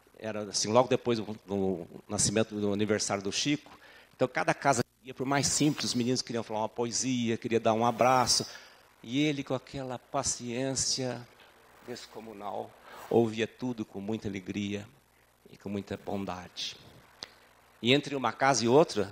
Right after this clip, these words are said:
ele contava um caso, contava uma piada, aquela tanta alegria. Via as, as poesias que ele recebia, via as mensagens que ele recebia, as famílias necessitadas, desencarnados recentes. Mas o que me chocava mesmo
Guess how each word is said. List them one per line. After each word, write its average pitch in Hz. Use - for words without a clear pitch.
ele -
contava 98
um 127
caso, 104
contava 87
uma 90
piada, 107
aquela 113
tanta 143
alegria. 107
Via 160
as, -
as -
poesias 120
que 120
ele 104
recebia, 113
via 117
as -
mensagens 120
que -
ele 110
recebia, 104
as 110
famílias 104
necessitadas, 107
desencarnados 101
recentes. -
Mas 180
o 143
que -
me 113
chocava 110
mesmo 98